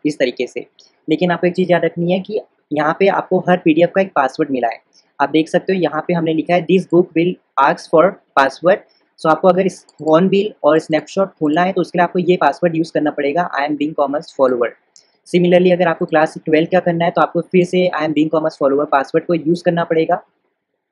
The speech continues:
अगर आपको माइक्रो इकोनॉमिक्स खोलना है या मैक्रो इकोनॉमिक्स खोलना है तो आपको ये password use करना पड़ेगा, "I love being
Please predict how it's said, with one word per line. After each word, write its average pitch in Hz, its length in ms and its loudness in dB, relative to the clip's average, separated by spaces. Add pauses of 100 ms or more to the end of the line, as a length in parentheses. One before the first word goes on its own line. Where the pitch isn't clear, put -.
अगर 165 180 6
आपको 175 180 2
माइक्रो 165 320 2
इकोनॉमिक्स 180 440 0
खोलना 175 260 0
है 180 60 2
या 180 80 2
मैक्रो 160 240 0
इकोनॉमिक्स 170 380 -4
खोलना 175 200 0
है 185 60 -2
तो 185 80 0
आपको 175 160 -2
ये 165 140 2
password 165 340 -2
use 156 200 -2
करना 151 180 -2
पड़ेगा, 156 340 0
"I 135 120 0
love 151 240 0
being 131 180 -4